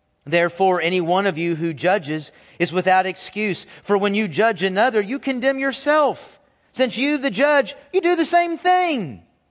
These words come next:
Look at verse five. "But because of your hardness and unrepentant heart, you are storing up wrath for yourself in the day of wrath when God's righteous judgment is revealed.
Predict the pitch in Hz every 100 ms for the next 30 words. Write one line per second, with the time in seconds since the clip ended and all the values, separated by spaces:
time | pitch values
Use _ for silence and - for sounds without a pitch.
0 | _ _ _ _ _ _ _ - 135 135
1 | 143 - 175 165 131 92 - _ _ _
2 | _ _ _ _ _ _ - 180 165 202
3 | 208 180 165 156 139 - 190 175 151 127
4 | 170 143 160 160 147 165 143 143 139 156
5 | 123 - - _ _ _ _ - 196 170
6 | - 202 196 185 175 147 156 170 170 -
7 | 151 143 - 151 139 - 139 131 151 151
8 | 123 147 151 131 - 147 139 151 156 151
9 | - - - 147 180 185 180 - - 175
10 | 170 143 135 143 127 139 135 147 143 101
11 | 101